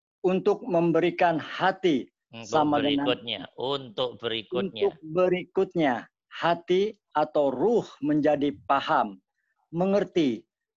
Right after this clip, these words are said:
Speaker 1: tahu, kenal, iman atau percaya, dan bahkan yakin, hakul yakin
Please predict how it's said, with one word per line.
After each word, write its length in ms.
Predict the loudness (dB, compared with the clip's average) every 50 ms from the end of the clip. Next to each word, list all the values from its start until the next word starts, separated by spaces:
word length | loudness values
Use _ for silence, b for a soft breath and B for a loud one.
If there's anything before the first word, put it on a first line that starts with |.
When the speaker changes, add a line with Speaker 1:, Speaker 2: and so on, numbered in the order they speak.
| _ _ -2
Speaker 1:
tahu, 480 | 2 2 4 4 4 4 2 0 -2 -6 _ _ _ _ _ _ _ _ _
kenal, 560 | 0 2 4 4 4 4 4 2 0 -2 -6 _ _ _ _ _ _ _ _ _ _ _ _ _ _ _ _ _ _ _ _ _ -2 0
iman 480 | 2 2 4 4 2 2 0 -4 -10 -18 _ _ _ _ _ _
atau 360 | -2 -2 0 2 2 2 2 2
percaya, 640 | 0 -2 0 0 0 2 2 4 4 2 2 0 -2 _ _ _ _ _ _ _ _ _ _ _ _ _ _ _ _ _ _ _ _ _ _
dan 480 | -8 -2 2 2 4 4 2 -2 -6 -8 -8
bahkan 800 | -2 0 0 0 0 -2 _ 0 2 2 2 0 -2 -4 -6 -10 _ _ _ _ -6
yakin, 640 | -2 0 2 2 2 0 0 2 2 2 2 -2 -6 -12 _ _ _ _ _ _ _ _ _ _ _ _ _ _ _
hakul 560 | -2 0 0 0 0 _ _ -2 0 2 2 2
yakin 680 | 2 2 2 2 2 2 2 2 2 0 -4 -10 -14